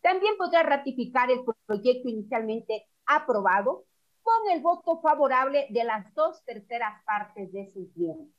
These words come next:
Y la propuesta del ex asambleísta Muñoz, en su parte última, manifiesta que también podrá ratificar el proyecto inicialmente aprobado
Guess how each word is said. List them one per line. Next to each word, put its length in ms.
Y 160
la 160
propuesta 760
del 260
ex 240
asambleísta 920
Muñoz, 600
en 160
su 180
parte 360
última, 520
manifiesta 840
que 160
también 580
podrá 340
ratificar 600
el 120
proyecto 340
inicialmente 520
aprobado 500